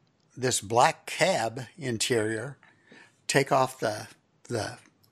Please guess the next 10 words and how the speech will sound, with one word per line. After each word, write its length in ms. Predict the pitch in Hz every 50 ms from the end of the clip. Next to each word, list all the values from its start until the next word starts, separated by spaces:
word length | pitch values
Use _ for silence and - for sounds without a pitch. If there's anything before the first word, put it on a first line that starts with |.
| _ _ _ _ _ _ _ _ _ _ _ _ _ _ -
black, 720 | 113 117 110 107 117 123 127 139 139 - - _ _ - _ _ _ _ _ _ _ _ _ _ _
yeah, 200 | - 139 135 113
it's 120 | 98 95
just 240 | - - 135 113 -
solid 340 | - 147 127 117 98 98 92
black, 300 | 113 117 110 104 - -
it's 120 | 107 -
unpainted, 520 | 117 110 101 95 - 123 117 107 101 87 85 _ _ _ - - - - _ -
crew, 500 | - - 214 240 185 113 95 104 127 - _ _ _ _ _ _ _ _ _ _ _ _ - - _ - - - - - - -
and 600 | 165 170 160 151 151 147 139 131 127 120 117 -